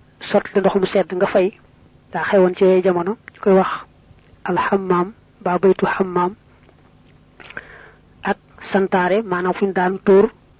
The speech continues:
mbalit, ak neefareek yooyu,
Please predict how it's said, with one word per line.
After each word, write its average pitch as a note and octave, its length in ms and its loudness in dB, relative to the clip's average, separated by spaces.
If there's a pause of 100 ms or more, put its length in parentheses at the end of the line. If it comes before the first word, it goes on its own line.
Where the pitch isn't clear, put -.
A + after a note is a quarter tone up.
mbalit, F#3+ 420 2 (2750)
ak - 120 -10
neefareek F#3+ 460 4
yooyu, F#3 340 6